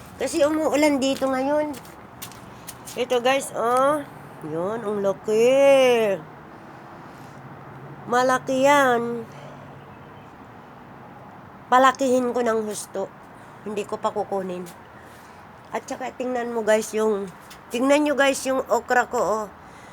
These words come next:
Napakatangkad, napakataas, pero ang bunga niya hanggang sa taas din. Oh, nakakatuwa.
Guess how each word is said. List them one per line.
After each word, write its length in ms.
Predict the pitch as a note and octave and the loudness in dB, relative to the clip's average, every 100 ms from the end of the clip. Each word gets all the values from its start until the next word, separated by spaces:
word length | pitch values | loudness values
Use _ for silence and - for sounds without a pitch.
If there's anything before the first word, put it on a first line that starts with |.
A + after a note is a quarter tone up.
| - - - - | -20 -20 -20 -6
Napakatangkad, 1400 | A3 C#4 D4 C#4+ B3 C4 C4 B3 A#3+ - B3 A#3+ A#3 G3+ F#3 | 2 4 4 0 -2 2 2 2 0 0 4 4 4 0 -2
napakataas, 800 | B3+ B3+ C4 B3 A3 G#3+ B3 - | -2 -2 -4 -2 2 2 2 -2
pero 320 | - C4 A#3+ A#3 | 0 0 2 2
ang 240 | A#3 B3 | 2 2
bunga 240 | A#3 B3+ B3 | 0 2 2
niya 240 | A#3+ A#3 | 2 2
hanggang 400 | C4 C4+ E4+ D#4+ | 0 0 -2 -2
sa 160 | C4+ C4+ | -4 -4
taas 400 | - - A3 - | 0 0 0 -2
din. 320 | G#3+ A#3+ A3+ G#3 - - - - - - - - - - - - | -2 -2 -2 -6 -12 -20 -20 -20 -20 -20 -20 -20 -20 -20 -10 -2
Oh, 240 | G#3 G#3+ | 0 0
nakakatuwa. 800 | G#3+ G#3+ C#4 D4+ C#4+ C4 A3+ G3+ | 0 -2 -2 -2 -2 2 2 2